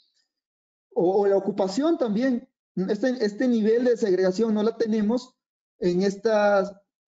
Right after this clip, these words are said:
en este gran trabajo de los organismos internacionales.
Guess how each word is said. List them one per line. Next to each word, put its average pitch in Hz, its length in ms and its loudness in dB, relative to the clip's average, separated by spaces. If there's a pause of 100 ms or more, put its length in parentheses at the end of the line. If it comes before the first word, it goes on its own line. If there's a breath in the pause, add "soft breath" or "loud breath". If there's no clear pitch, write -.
en 170 240 0
este 208 480 0
gran 202 260 0
trabajo 185 420 2
de 202 60 2
los 165 140 -2
organismos 151 400 -4
internacionales. 185 680 -2